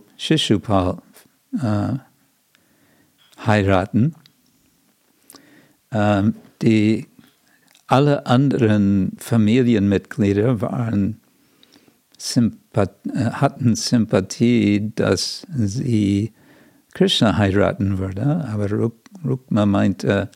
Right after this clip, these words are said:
nein, er soll, äh, Shishupal, sie soll Shishupal heiraten.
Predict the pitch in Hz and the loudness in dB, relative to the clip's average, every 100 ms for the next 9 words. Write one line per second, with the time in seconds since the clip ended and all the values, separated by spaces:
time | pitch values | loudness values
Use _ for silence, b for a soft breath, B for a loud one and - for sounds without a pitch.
0 | _ - 113 104 98 90 - - 113 107 | _ -2 0 2 0 -2 -8 -8 -6 -4
1 | 110 104 104 _ b b b b b b | -2 0 -2 _ b b b b b b
2 | b 131 123 98 - - - 113 - 98 | b -4 -2 -2 -2 0 0 -2 -2 -4
3 | 90 113 - - 120 110 104 98 - - | -4 -6 -6 -2 0 2 0 0 -4 -6
4 | 160 - 127 - 117 - - 117 104 95 | -6 -6 -10 -8 -8 -8 -6 -4 -4 -6
5 | - 135 | -2 -2